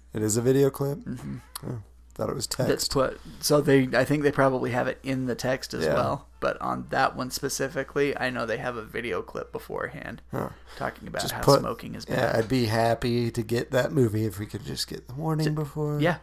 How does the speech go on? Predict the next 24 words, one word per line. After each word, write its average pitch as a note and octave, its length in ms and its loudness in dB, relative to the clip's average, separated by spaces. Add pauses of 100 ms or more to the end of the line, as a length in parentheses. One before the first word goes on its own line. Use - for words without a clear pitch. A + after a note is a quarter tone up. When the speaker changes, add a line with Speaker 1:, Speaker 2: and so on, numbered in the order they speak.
Speaker 2:
just - 220 -4
put B2+ 180 0
it C#3 80 2
Speaker 1:
That's F3+ 80 6
Speaker 2:
up A2 60 2
Speaker 1:
all A2+ 100 2
Speaker 2:
there. B2 100 8
Speaker 1:
you D3+ 60 6
have E3+ 80 0
to C#3+ 100 -6
do. C#3 500 2 (480)
Portrays G#2 480 0
stereotypes B2 1040 0
that B2 120 -4
are A2 80 -6
no - 180 -6
longer B2 340 -6
relevant. A#2 640 -2
Speaker 2:
Uh-huh. C3 560 -2
Speaker 1:
Blah, A#2+ 180 -6 (100)
blah. A2 80 -6 (680)
Speaker 2:
So - 520 -8 (200)
do C3+ 220 -2
that, D#3+ 400 4